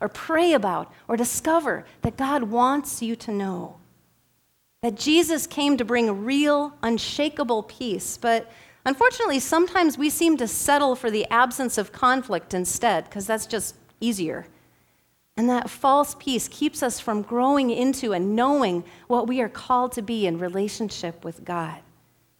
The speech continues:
Sometimes we need to be restless until we're moved to seek the true source. So I'd like to give you a not very Christmassy example this morning. I am from Bemidji, the first city on the Mississippi River,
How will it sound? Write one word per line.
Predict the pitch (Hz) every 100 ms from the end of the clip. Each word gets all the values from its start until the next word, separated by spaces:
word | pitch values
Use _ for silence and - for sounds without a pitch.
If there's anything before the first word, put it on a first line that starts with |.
| _ _
Sometimes | - 262 311 294 233
we | 240
need | 226 254 285 226
to | 208
be | 196
restless | 180 202 240 - 196 - - - - _ _ _ -
until | 214 - 247
we're | 226
moved | 208 233 262 233 -
to | 175
seek | - 247 185 - - _ _ _
the | -
true | - - 254 240
source. | - - 185 160 - - - _ _ _ _ _ _ _ _ _ _ -
So |
I'd | 269
like | 294
to | 294
give | 311
you | 302 269
a | 208
not | 185 247 302 247
very | 254 247 208
Christmassy | - 269 262 220 220 190
example | 175 175 170 165 170 233 -
this | 190 -
morning. | 185 180 240 320 - - - - - _ -
I | 277 381
am | 440 415
from | - 311 294
Bemidji, | 240 254 202 165 -
the | 190
first | 208 294 285 - -
city | - - 277 262
on | 233
the | 220
Mississippi | 233 233 226 220 220
River, | 196 196 247 381